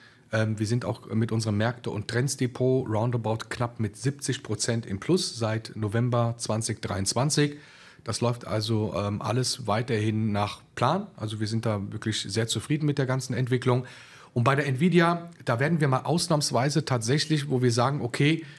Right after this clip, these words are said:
ist zwar spekulativ in der Hinsicht, was die Zahlen betreffen, gar keine Frage, aber dadurch, dass wir recht gute Ergebnisse soweit erzielt haben und auch die letzten Trades doch alle recht gut gelaufen sind oder die, ähm,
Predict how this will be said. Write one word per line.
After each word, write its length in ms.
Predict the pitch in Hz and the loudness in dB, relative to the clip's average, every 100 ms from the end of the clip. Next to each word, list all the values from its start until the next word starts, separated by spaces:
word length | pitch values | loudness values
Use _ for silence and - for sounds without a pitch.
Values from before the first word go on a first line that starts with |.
| - - | -20 -2
ist 240 | - 175 - | 2 2 2
zwar 220 | 143 131 | 2 2
spekulativ 800 | - - 143 170 175 170 185 196 | 2 0 0 2 2 2 0 0
in 140 | 143 151 | 2 2
der 80 | |
Hinsicht, 280 | 147 156 151 | 2 2 -2
was 140 | 135 - | -2 0
die 140 | 113 | 0
Zahlen 400 | - 127 120 143 | 2 2 2 0
betreffen, 480 | 156 156 160 190 175 | -2 -2 0 0 2
gar 180 | 127 120 | 0 2
keine 220 | 120 117 | 2 0
Frage, 500 | - 120 117 175 208 - - - - | 0 0 4 2 2 -4 -20 -20 -6
aber 200 | 113 120 | -2 2
dadurch, 340 | 123 147 139 | 2 0 -2
dass 240 | 143 143 147 | -2 0 2
wir 240 | 135 113 | 2 2
recht 260 | 127 - - | 0 -2 -2
gute 560 | 185 190 170 170 175 - | 0 4 4 4 -2 -2
Ergebnisse 520 | 123 165 165 156 147 | 0 0 0 -2 -2
soweit 380 | 135 127 131 - | 0 0 -2 -2
erzielt 340 | 110 202 202 | -4 -4 0
haben 300 | 160 156 156 | 0 0 -2
und 100 | 135 | -4
auch 140 | - | -4
die 120 | - 123 | -2 0
letzten 320 | 139 143 123 | 0 -2 -4
Trades 300 | - 131 - | -2 -2 -2
doch 220 | 131 - | -4 -2
alle 260 | 135 185 170 | 2 2 2
recht 240 | 143 - | -2 -4
gut 220 | 185 190 | -4 -2
gelaufen 400 | 127 107 110 117 | 0 0 0 0
sind 200 | 110 165 | 2 0
oder 140 | 110 110 | 0 0
die, 320 | 110 110 110 - _ _ 113 | 2 2 0 -8 _ _ 0
ähm, 260 | 104 104 | 0 -2